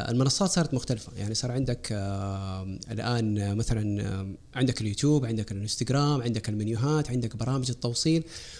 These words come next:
كل هذه الأمور يعني، آه، تحتاج إلى صور. يعني ما في أحد يقدر الآن يأكل في مطعم بدون ما ياخد، آه، صورة.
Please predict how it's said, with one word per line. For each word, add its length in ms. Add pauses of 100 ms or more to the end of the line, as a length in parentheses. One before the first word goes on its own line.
(160)
كل 140
هذه 260
الأمور 380 (460)
يعني، 640
آه، 600 (200)
تحتاج 460
إلى 960
صور. 300 (360)
يعني 120
ما 100
في 120
أحد 180
يقدر 260
الآن 200
يأكل 400
في 160
مطعم 340
بدون 240
ما 500
ياخد، 440
آه، 560
صورة. 360